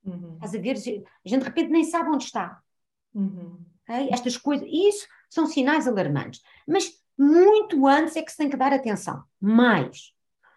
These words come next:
Speaker 2: os estudos iniciais que foram feitos, já, já não sei há quantos, quinze anos atrás, sobre a medicação que nós hoje em dia usamos para o Alzheimer, não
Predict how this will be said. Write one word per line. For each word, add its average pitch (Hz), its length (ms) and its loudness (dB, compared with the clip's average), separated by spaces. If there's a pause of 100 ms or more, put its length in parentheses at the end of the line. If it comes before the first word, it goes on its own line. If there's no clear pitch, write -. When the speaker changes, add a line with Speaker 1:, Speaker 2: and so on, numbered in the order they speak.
(120)
Speaker 2:
os 370 320 2
estudos 208 720 -4
iniciais 285 800 0
que - 100 -20
foram 269 240 2
feitos, - 420 -6
já, 139 240 -6
já 190 120 -6
não 226 100 -6
sei 233 140 -4
há 196 160 0
quantos, 202 320 -6
quinze 185 340 -4
anos 190 180 -2
atrás, 123 420 -4 (300)
sobre 339 460 0
a - 20 4
medicação 214 720 0
que - 120 -8
nós 208 260 2
hoje 285 180 0
em 254 100 0
dia 226 180 -2
usamos 202 280 -6
para 180 160 0
o 160 60 -2
Alzheimer, 156 440 -2 (300)
não 208 680 6